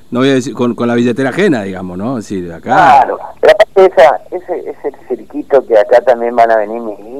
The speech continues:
Speaker 2: hijos y esto por otro, ya lo dijo en su oportunidad en la escuela de cadetes, siempre el mismo discurso, siempre son las mismas mentiras. Esto ha sido lisa y llanamente un castigo porque entraron por una vía judicial.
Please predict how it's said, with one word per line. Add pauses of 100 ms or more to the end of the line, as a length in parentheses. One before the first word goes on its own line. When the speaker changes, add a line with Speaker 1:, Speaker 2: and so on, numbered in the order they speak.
(100)
Speaker 2:
hijos
y
esto
por
otro,
ya
lo
dijo
en
su
oportunidad
en
la
escuela
de
cadetes,
siempre
el
mismo
discurso, (380)
siempre
son
las
mismas
mentiras. (300)
Esto
ha
sido
lisa
y
llanamente
un
castigo
porque
entraron
por
una
vía
judicial.